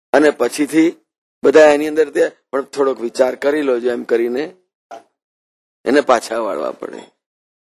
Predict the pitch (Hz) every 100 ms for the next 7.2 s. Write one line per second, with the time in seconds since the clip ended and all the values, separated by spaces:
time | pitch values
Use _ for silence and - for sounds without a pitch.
0 | _ _ _ - - _ - 156 180 190
1 | - _ _ _ _ - - 190 220 208
2 | 214 - 170 190 196 190 196 190 156 156
3 | 175 - - 170 190 - _ _ - -
4 | 160 - 190 160 160 175 170 127 98 -
5 | _ _ _ _ _ _ _ _ _ _
6 | _ - _ _ - 120 156 139 139 143
7 | 139 147